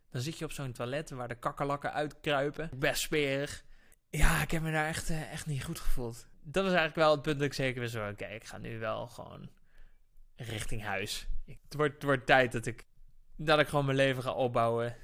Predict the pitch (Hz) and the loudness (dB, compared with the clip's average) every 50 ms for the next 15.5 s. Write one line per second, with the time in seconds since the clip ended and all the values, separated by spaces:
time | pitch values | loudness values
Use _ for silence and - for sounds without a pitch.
0 | - - 185 170 135 127 117 113 117 120 - 120 - 117 113 113 117 123 117 113 | -16 -16 -14 -12 -10 -8 -8 -8 -8 -10 -14 -12 -10 -10 -10 -8 -8 -8 -6 -4
1 | 113 113 113 113 - 123 117 113 - 120 117 - 117 113 127 127 127 120 117 120 | -2 -2 -2 -4 -4 -6 -8 -6 -6 -6 -6 -6 -4 0 2 2 2 2 0 -4
2 | 117 113 117 113 110 - 117 110 107 107 101 104 107 104 107 107 110 - - - | -4 -2 -4 -6 -4 -4 -4 -2 -2 -2 -4 -6 -8 -10 -10 -12 -14 -16 -20 -20
3 | - - - - - 131 120 117 117 113 113 120 113 110 120 110 - - 110 117 | -20 -20 -18 -12 -10 -8 -6 -4 -4 -4 -4 -4 -4 -4 -4 -4 -4 -4 -2 -2
4 | 113 113 113 113 107 113 107 110 117 117 113 - 120 110 104 110 - - - - | -2 -2 -2 -4 -4 -4 -4 -4 -4 -6 -6 -8 -10 -10 -10 -10 -12 -12 -12 -10
5 | - 113 113 110 - 117 113 110 120 - - - - - - - _ - - - | -10 -10 -10 -10 -8 -8 -8 -8 -8 -10 -12 -18 -20 -20 -20 -20 _ -18 -18 -16
6 | - - - 117 113 117 120 123 123 117 90 139 - - 160 151 - 160 143 135 | -12 -8 -6 -6 -4 -4 -4 -4 -4 -6 -8 -10 -4 -4 -4 -2 -2 -2 -2 -2
7 | 135 127 143 151 160 - 143 139 127 127 123 120 127 139 147 143 139 - - - | 2 6 6 6 6 4 -2 -4 -4 -2 -2 -2 -2 -2 -2 -2 -4 -4 4 6
8 | - - - - - - - - _ _ _ _ _ _ _ - - - - _ | 6 6 6 2 -6 -18 -20 -20 _ _ _ _ _ _ _ -20 -20 -20 -20 _
9 | - - - - - - - - 120 113 110 123 117 113 117 110 110 - 143 123 | -20 -20 -20 -20 -16 -8 -4 -2 -2 0 0 0 -2 -2 -2 -4 -2 -2 -2 -2
10 | - 120 113 113 120 143 143 139 131 - - - - 139 139 - - - - 117 | -2 0 2 2 2 4 2 2 0 0 -2 -4 -2 -2 -2 -2 -6 -6 -6 -8
11 | 113 - 117 113 113 110 107 110 117 131 143 139 - 143 135 135 135 139 139 139 | -6 -6 -6 -6 -6 -4 -4 0 0 0 0 0 -2 -4 -4 -4 -4 -6 -8 -8
12 | 143 139 139 139 120 131 135 139 135 131 127 127 131 127 - 143 131 127 123 117 | -6 -4 -4 -4 -2 -2 -4 -4 -4 -6 -6 -6 -6 -6 -6 -4 -4 -4 -4 -4
13 | 107 104 101 101 101 104 104 107 110 110 110 107 - - 113 107 107 104 117 107 | -4 -6 -6 -6 -6 -6 -6 -6 -6 -6 -6 -8 -10 -10 -10 -10 -10 -8 -8 -8
14 | - 123 131 151 143 147 127 139 139 113 113 - - 165 160 160 147 135 - - | -4 -4 -4 -2 -2 -2 0 0 -2 -4 -6 -6 -2 0 0 0 0 -2 -2 -2
15 | 151 139 131 135 131 131 131 131 143 151 | 0 0 0 -2 -2 -2 -2 -2 -4 -8